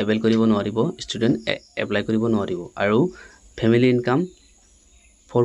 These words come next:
পইণ্ট ফাইভ লাখছ, মানে চাৰে চাৰি লাখৰ ওপৰত হ'লে আপোনালোকে এপ্লাই কৰিব নোৱাৰিব, ইয়াৰ তলত হ'লেহে আপোনালোকে এপ্লাই কৰিব পাৰিব। আৰু বহুত কিছুমান নিয়ম আছে, অপেন, অপেন ইউনিভাৰ্চিটিত হ'লে এপ্লাই কৰিব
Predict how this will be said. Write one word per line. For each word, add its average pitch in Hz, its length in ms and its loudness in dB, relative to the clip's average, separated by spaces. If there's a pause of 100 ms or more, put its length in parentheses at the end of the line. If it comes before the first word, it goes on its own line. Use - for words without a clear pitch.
পইণ্ট 123 280 4
ফাইভ 110 160 -2 (140)
লাখছ, 98 180 -4 (140)
মানে 104 160 -2 (760)
চাৰে 110 400 -2
চাৰি 123 260 4
লাখৰ 120 220 2 (160)
ওপৰত 117 360 2
হ'লে 113 160 2 (220)
আপোনালোকে 110 420 -2
এপ্লাই 104 220 -2
কৰিব 110 240 0
নোৱাৰিব, 104 240 -2 (180)
ইয়াৰ 104 240 0
তলত 104 280 -2
হ'লেহে 107 240 -4 (120)
আপোনালোকে 98 480 -6 (520)
এপ্লাই 98 260 -2
কৰিব 95 180 -4 (120)
পাৰিব। 90 200 -8 (400)
আৰু 110 200 0 (180)
বহুত 113 240 2
কিছুমান 120 340 -2
নিয়ম 107 200 -2
আছে, 127 140 -4 (460)
অপেন, 113 220 0 (460)
অপেন 117 200 0
ইউনিভাৰ্চিটিত 117 580 0
হ'লে 107 180 0 (320)
এপ্লাই 104 260 -2
কৰিব 104 160 -2